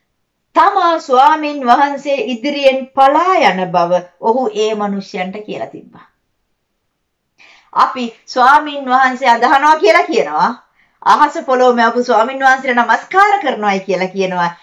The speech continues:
හැබැයි එහෙම කියමින්ම අපි උන්වහන්සේ ඉදිරියෙන් පලා යනවා. දරුවනේ මේක බරපතල තැනක්. ඔබ පලා යනවා නම් පැහැදිලිවම බයිබලයේ කියනවා පලා යන්න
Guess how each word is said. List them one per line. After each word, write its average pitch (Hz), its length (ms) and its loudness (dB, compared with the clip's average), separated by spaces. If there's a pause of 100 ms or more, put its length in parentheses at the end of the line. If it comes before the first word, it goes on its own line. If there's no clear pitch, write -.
හැබැයි 202 360 -2 (100)
එහෙම 269 320 -8 (140)
කියමින්ම 175 640 -6 (260)
අපි 185 300 -2
උන්වහන්සේ 208 720 -4
ඉදිරියෙන් 175 400 -6
පලා 165 300 -4
යනවා. 151 340 -8 (240)
දරුවනේ 208 540 -2
මේක 196 240 -6
බරපතල 240 640 -2
තැනක්. 233 380 0 (400)
ඔබ 208 180 -2 (520)
පලා 262 440 4
යනවා 208 400 -2
නම් 156 240 -4 (600)
පැහැදිලිවම 277 840 0
බයිබලයේ 175 520 -2
කියනවා 170 400 -4 (160)
පලා 269 500 4 (120)
යන්න 190 360 -2